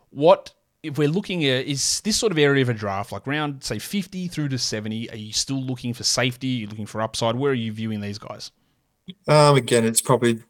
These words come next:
Speaker 2: depending on what you, depending on what you've done at the top of the draft. If you've taken, you know, whether it be Anthony Davis or Kyrie Irving, or you've got Kawhi, you probably wanna play safe. If you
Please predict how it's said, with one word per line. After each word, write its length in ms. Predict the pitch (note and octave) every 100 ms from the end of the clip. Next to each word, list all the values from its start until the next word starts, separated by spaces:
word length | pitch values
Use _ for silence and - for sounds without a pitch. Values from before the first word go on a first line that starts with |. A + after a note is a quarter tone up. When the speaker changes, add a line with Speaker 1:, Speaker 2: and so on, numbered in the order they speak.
| -
Speaker 2:
depending 460 | B2+ C3 B2+ B2+
on 140 | A#2+ A#2+
what 160 | B2
you, 180 | C3 B2 -
depending 340 | - B2 C#3 C3
on 100 | B2+
what 140 | B2+
you've 80 | B2+
done 180 | B2+ B2
at 80 | B2+
the 80 |
top 220 | A#2+ - D3
of 80 |
the 80 | C3+
draft. 420 | C3 B2+ B2 A#2+
If 300 | B2+ B2 -
you've 380 | B2+ B2 A#2+ A#2
taken, 600 | - B2+ A#2+ C3 B2 A#2+ - _ - _ _
you 100 | B2+
know, 300 | B2 A#2+ A#2+
whether 380 | A#2+ B2+ A#2+ A#2
it 80 |
be 200 | A#2+ A#2
Anthony 300 | A#2+ B2+ A#2+
Davis 400 | A#2+ A#2+ B2 B2
or 120 | A#2+ A#2
Kyrie 420 | - B2 B2 A#2+
Irving, 320 | B2 B2 B2
or 80 | A#2
you've 160 | A2+
got 200 | - A#2+
Kawhi, 400 | - A#2+ A#2+ A#2+
you 60 | A#2+
probably 280 | - A#2 A#2+
wanna 220 | A#2+ A#2+
play 280 | A#2 B2+ B2
safe. 460 | - C3+ C#3+ D3+ C3
If 180 | A#2
you 260 | B2 B2 A#2+